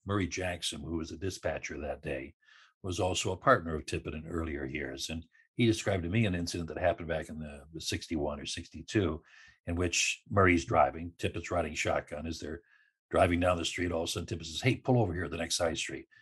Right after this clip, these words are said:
And Murray says, "I didn't know why, but I pulled around a corner. Tippett's out of the car, and he's running up to this corner house." He says, "I, by the time I parked the car and got up there, Tippett's already got this young man under arrest." It turns out he's a twenty-something. He was standing on the porch, and he had a firearm in his hand.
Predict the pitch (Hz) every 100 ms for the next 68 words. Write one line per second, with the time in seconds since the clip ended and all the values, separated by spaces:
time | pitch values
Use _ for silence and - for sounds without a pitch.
0 | _ - 92 104 104 - 101 107 117 107
1 | 87 107 101 82 82 80 82 - 117 104
2 | 101 92 85 92 87 101 - 104 - 107
3 | 123 98 92 95 82 82 107 110 107 -
4 | 90 87 - 98 87 107 160 82 - -
5 | _ _ _ _ _ _ _ - - 85
6 | 95 98 87 90 85 107 107 101 110 98
7 | 104 104 104 92 95 147 - 92 123 -
8 | _ _ - 131 110 131 117 110 110 110
9 | 107 92 117 123 113 127 139 117 123 127
10 | _ - 110 107 107 143 139 107 95 123
11 | 131 123 104 123 123 127 131 131 127 107
12 | 90 120 107 - 107 120 135 143 - 95
13 | 104 - 117 117 131 127 147 180 180 107
14 | 92 95 90 - 101 90 110